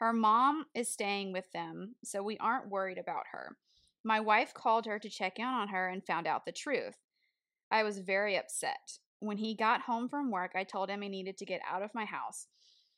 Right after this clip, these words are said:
He wasn't someone I wanted to associate with at the moment, and it would be best if he wasn't near me. My wife tried to say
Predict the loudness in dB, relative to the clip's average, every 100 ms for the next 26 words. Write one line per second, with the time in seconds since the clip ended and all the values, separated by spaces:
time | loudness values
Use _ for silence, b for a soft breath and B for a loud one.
0 | b -6 2 2 2 -4 -6 -4 -2 0
1 | 0 -2 -2 -4 -8 -6 -6 -6 -2 -2
2 | -2 -2 -2 -4 -4 -2 -2 -4 -6 -6
3 | -6 -6 -8 -10 -4 0 0 -4 -10 -10
4 | -8 -8 -8 -10 -10 -10 -10 -12 -16 _
5 | _ _ _ _ _ _ -6 4 4 6
6 | 6 4 2 -4 -2 0 0 -4 -2 -2
7 | -2 -4